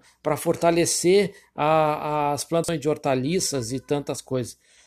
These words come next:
É, os vizinhos buzinando aí, atrapalhando. Mas, bom, deve ser alguém que não gosta da, de história, né? Aí fica aí falando, fazendo, é, barulho.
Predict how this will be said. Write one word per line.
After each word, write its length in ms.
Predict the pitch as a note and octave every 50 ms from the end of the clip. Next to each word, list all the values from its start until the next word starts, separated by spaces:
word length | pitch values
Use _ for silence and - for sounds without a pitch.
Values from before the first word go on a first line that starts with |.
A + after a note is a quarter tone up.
| _ _ _ -
É, 340 | C3+ C#3 D3+ E3 F3 F3
os 180 | E3+ D#3+ C#3 B2
vizinhos 320 | C3+ C#3+ B2 C#3 E3 E3+
buzinando 560 | D3+ E3+ D#3+ D3 E3 E3 D#3+ E3+ E3+ E3+ D3 C#3+
aí, 120 | C#3+ C#3+
atrapalhando. 680 | C3+ A#2+ - B2 A#2 - C3+ B2+ B2 C#3+ C#3 C3 A2 - _ _ - _ _ -
Mas, 220 | C3 C3+ D3 C#3+
bom, 360 | C3+ D#3+ D#3 B2 - - - _ _ _ _ _ _ _ _ _ _ _ _ _ _ - - - - - _ _ _
deve 160 | - E3+ F3
ser 100 | F3 A3
alguém 220 | G#3 F3+ G3+ A#3+ A#3+
que 80 | A#3+
não 160 | A3+ A#3 A3+ G#3
gosta 300 | G#3+ G#3+ - - G#3+ G3+
da, 360 | F3+ F#3 F#3+ F#3+ F#3 F3+ E3
de 640 | D#3 B2+ C3+ E3+ F3 F3 E3+ E3+ E3 D#3 - - _
história, 480 | - F3 - - - F#3+ F3+ D#3+ C#3 B2
né? 100 | A#2+ A#2
Aí 200 | A2+ A#2+ B2+ C3
fica 300 | - - D#3 D#3 - D#3
aí 460 | D3+ D#3 D#3+ D#3 D3 C3+ A#2+ A2 A2+ - _ _
falando, 760 | - - C3 C3 C3 C3 C3 B2 B2 A#2+ A2+ G#2+ F#2+ F#2 - _ _ _ _ _ _ _ - _ _ _ _ _ _ _ _ _ _
fazendo, 840 | - - C3 B2 A#2+ C3+ C3+ C3 C#3 C#3 C3+ C3 B2 A#2 A2+ A2 A2+ A2 A2+ A2+ A#2 _ _ _ _ _ _ _ _ - - _ _ _ _ _ _ - -
é, 800 | C3+ C3 C3 B2+ B2+ B2 B2+ B2 B2 B2 A#2+ A#2+ A#2+ A#2 - - _ _ _ _ _ _ _ _ - _ _ _
barulho. 460 | - C#3 D3 C#3+ C#3 C3 A#2+ G2+ -